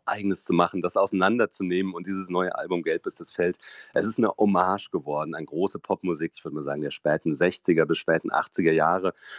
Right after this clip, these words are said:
Und es ist eben eine Hommage, sowas kennt man von Bilderbuch nicht. Das ist kein freches Zerpflücken dieser Musik mehr, da gibt's keine großen Brüche, es gibt keine interessanten Überraschungen. Und, ähm, eigentlich sind sie damit im Pop-Mainstream angekommen.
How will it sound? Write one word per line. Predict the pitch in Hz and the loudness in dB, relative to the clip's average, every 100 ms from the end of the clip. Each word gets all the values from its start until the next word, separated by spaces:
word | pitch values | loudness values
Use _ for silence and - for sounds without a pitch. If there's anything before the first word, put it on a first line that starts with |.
| - | -4
Und | - 117 | 2 2
es | 135 - | 2 0
ist | 165 160 | 0 0
eben | 135 | -2
eine | 127 | -2
Hommage, | - 104 90 127 - | -2 -4 -2 -2 -4
sowas | 98 - | -6 -4
kennt | 110 113 | -6 -4
man | 104 | -6
von | - 87 | -6 -4
Bilderbuch | 90 92 87 87 - | 0 2 0 -2 -6
nicht. | 87 107 95 | -6 -6 -8
Das | - | -12
ist | - | -4
kein | - 101 | 0 0
freches | - 87 - - | 0 -2 -2 -4
Zerpflücken | 92 - 117 123 101 | -2 0 0 2 0
dieser | 85 85 | 2 0
Musik | 82 85 117 | 0 -2 0
mehr, | 107 95 95 | 2 4 4
da | 90 | 0
gibt's | 87 - | -6 -8
keine | - 92 98 | -6 -4 -2
großen | 95 101 104 90 | -2 -4 -4 -4
Brüche, | 95 117 107 | -2 0 0
es | 92 - | -2 -4
gibt | 98 - | -14 -6
keine | 104 110 104 | -4 -2 -4
interessanten | 98 104 101 104 | -10 -6 -4 -2
Überraschungen. | 90 82 95 123 104 104 - - - - | -2 0 0 2 0 -2 -12 -20 -12 0
Und, | 92 92 - | 0 0 -2
ähm, | 104 95 - | 0 0 -2
eigentlich | - 151 190 - | 0 2 0 -2
sind | 123 | -2
sie | |
damit | 110 107 | 0 0
im | 110 | -2
Pop-Mainstream | - 120 80 73 80 78 | -2 -2 -4 -6 -6 -6
angekommen. | 71 71 - 60 | -6 -8 -8 -10